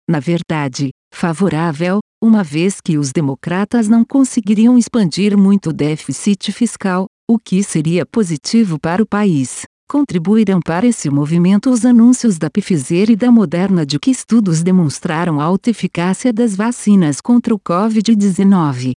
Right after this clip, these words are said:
A reação dos mercados foi nada menos que eufórica. Não vamos nem considerar que a Europa está começando mais um lockdown, assim como a Califórnia, ou que os números da economia americana estão vindo bem aquém das expectativas e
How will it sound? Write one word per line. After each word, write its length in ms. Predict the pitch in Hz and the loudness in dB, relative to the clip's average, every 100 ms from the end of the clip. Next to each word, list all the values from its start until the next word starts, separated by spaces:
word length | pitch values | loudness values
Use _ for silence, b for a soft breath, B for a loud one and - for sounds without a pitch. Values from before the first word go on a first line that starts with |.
| _ | _
A 80 | 160 | -6
reação 480 | 143 147 147 - 208 | -4 -4 -4 0 0
dos 220 | 151 135 | 0 -2
mercados 640 | 151 139 - 208 185 147 - | -4 -4 -4 -4 -2 -4 -4
foi 220 | 202 202 | -4 0
nada 400 | 185 202 226 202 | 0 0 0 0
menos 380 | 185 233 247 - | 4 4 2 0
que 220 | - 190 | -2 0
eufórica. 880 | 185 160 - 175 165 151 135 147 131 123 _ - | 0 -2 -4 -4 -2 -4 -6 -6 -6 -8 _ 0
Não 180 | 165 | 0
vamos 440 | 143 151 180 156 143 | 0 0 0 2 2
nem 160 | 170 | 0
considerar 640 | 202 170 - 240 240 196 208 - | 0 -2 -2 0 0 0 -4 -2
que 160 | 202 | 0
a 80 | 190 | 2
Europa 480 | 190 185 151 160 175 | 0 0 -4 -4 -4
está 280 | - 175 160 | -4 -6 0
começando 560 | 233 226 - 175 165 151 | 4 4 2 -4 -2 -2
mais 340 | 143 170 165 | -2 -2 -2
um 140 | 147 | -2
lockdown, 580 | 139 143 156 185 202 220 214 _ 139 | -2 -4 -6 -2 2 2 2 _ -8
assim 400 | 131 - 196 185 | -8 -2 0 0
como 260 | 277 277 | 2 2
a 60 | 277 | 2
Califórnia, 720 | 240 220 208 - 208 208 226 - _ | 2 2 0 -2 0 2 0 -2 _
ou 140 | 240 247 | -2 -2
que 120 | - | 0
os 140 | 185 | 0
números 400 | 160 208 226 226 | 2 4 4 2
da 160 | 180 156 | 0 -2
economia 540 | 139 185 190 208 247 | -2 0 4 6 6
americana 560 | 247 247 247 - 185 190 | 6 4 0 0 2 2
estão 320 | 190 - 202 | 0 -2 -2
vindo 280 | 202 156 151 | 0 0 0
bem 280 | 139 170 202 | 0 0 0
aquém 280 | 202 180 208 | 0 2 2
das 240 | 160 135 | 0 -4
expectativas 960 | 147 - 233 - 226 - 226 214 226 | -6 -2 -4 -2 -4 -2 -2 0 2
e 80 | 240 | 0